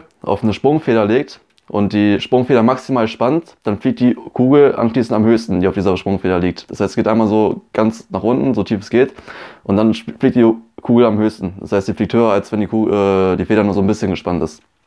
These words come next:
Wenn wir jetzt zum Beispiel springen, allerdings, äh, einfach nur aus dem Stand springen, dann ist das so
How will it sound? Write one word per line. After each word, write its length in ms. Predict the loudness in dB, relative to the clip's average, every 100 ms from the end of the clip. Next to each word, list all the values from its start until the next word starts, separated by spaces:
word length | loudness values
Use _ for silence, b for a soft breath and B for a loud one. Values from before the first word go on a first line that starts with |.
| _ _ _ _ -20 B B B
Wenn 120 | -2 2
wir 80 |
jetzt 140 | 2 0
zum 80 | -2
Beispiel 340 | -2 -2 -2
springen, 540 | -2 0 2 2 0 -6 _ -6
allerdings, 580 | -4 -2 -2 -6 -14 _ _ -6
äh, 40 |
einfach 360 | -2 0 0 0
nur 180 | 2 2
aus 80 |
dem 100 | -2
Stand 300 | -2 -2 -2
springen, 380 | -2 0 0 0 B B B B B
dann 140 | -2 0
ist 120 | 0
das 140 | 2
so 340 | 4 2 2